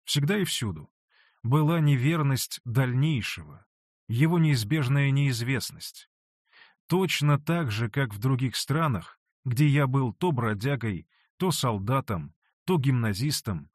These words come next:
то невольным путешественником, я никогда не знал, что со мной случится, и окажусь ли я в результате всех чудовищных смещений,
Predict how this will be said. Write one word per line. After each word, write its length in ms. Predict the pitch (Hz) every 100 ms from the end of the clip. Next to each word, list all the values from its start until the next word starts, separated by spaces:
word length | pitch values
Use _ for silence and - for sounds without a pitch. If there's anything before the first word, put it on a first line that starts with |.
| _ _
то 140 | 170
невольным 480 | 165 156 180 139 110
путешественником, 960 | 110 107 - 147 - 110 104 - 73 - _ _ - 123
я 180 | 120
никогда 440 | 180 180 175 131 175
не 120 | 156
знал, 340 | 117 131 175
что 220 | - - 156
со 160 | 139
мной 220 | 131 147
случится, 720 | 131 135 131 - 101 - - _ _ _ _ -
и 100 | 135
окажусь 520 | 147 156 143 165 -
ли 100 | 123
я 400 | 117 147 156 80 _
в 60 | 110
результате 580 | 120 120 139 156 135 120
всех 320 | - - 123
чудовищных 720 | - 139 123 139 104 110 101
смещений, 840 | - 110 - - 180 160 90 80